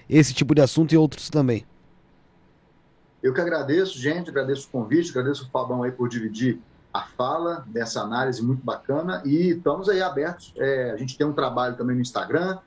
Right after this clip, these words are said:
Speaker 2: é, quem quiser acompanhar lá é arroba André ponto Denardi. Não sei se meu nome tá aparecendo aí, mas é, é o meu nome com um
Speaker 1: Tá
Speaker 2: ponto
Speaker 1: aparecendo,
Speaker 2: entre um
Speaker 1: arroba,
Speaker 2: nome e outro.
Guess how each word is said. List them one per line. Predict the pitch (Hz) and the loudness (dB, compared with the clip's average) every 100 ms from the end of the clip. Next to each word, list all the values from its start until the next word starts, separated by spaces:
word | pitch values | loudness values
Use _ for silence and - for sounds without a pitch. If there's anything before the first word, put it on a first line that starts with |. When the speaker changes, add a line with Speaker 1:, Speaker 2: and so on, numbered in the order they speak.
| _ _ _ - | _ _ _ -4
Speaker 2:
é, | 113 | -2
quem | 131 131 | -2 -2
quiser | 123 131 | 2 2
acompanhar | 123 127 127 120 117 | 0 -4 -4 -2 -2
lá | 120 135 | -2 -2
é | 131 117 | -4 -4
arroba | 110 107 131 127 131 | -4 0 0 0 -2
André | 123 110 131 | -4 -2 -2
ponto | 127 - 127 127 | -2 -4 -4 -2
Denardi. | 113 107 135 165 165 170 - _ | -4 -2 -2 0 -2 -4 -10 _
Não | - | -2
sei | 127 | -2
se | 127 | 2
meu | 123 | 0
nome | 123 | 0
tá | 123 | -2
aparecendo | 120 123 117 107 120 | -4 -2 -4 -2 0
aí, | 135 | 2
mas | 160 135 | 2 0
é, | 143 143 | 0 -2
é | |
o | 151 | -2
meu | 151 | -2
nome | 139 147 165 | -2 -4 -4
com | - 151 | -4 -4
um | |
Speaker 1:
Tá | 151 135 | -2 2
Speaker 2:
ponto | |
Speaker 1:
aparecendo, | 123 139 127 120 | 4 4 2 2
Speaker 2:
entre | 120 120 | 4 6
um | |
Speaker 1:
arroba, | 165 170 | 6 6
Speaker 2:
nome | 151 | 4
e | |
outro. | 151 170 | 0 -2